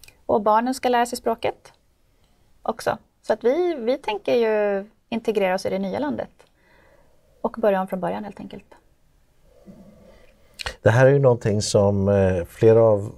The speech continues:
Speaker 2: de som har deltagit i våra program talar om.
Speaker 1: Mm.
Speaker 2: Det är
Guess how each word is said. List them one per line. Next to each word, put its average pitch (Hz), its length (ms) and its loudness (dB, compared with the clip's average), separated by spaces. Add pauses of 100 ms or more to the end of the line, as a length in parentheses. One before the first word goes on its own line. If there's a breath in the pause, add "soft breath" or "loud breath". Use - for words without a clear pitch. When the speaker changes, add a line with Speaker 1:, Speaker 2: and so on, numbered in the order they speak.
(140)
Speaker 2:
de 98 240 0
som 110 100 0
har 95 60 4
deltagit 113 480 2
i 120 40 -6
våra 101 200 4 (240)
program 87 360 2
talar 127 400 6
om. 123 300 0
Speaker 1:
Mm. 117 220 -2
Speaker 2:
Det 113 140 0
är 110 80 -2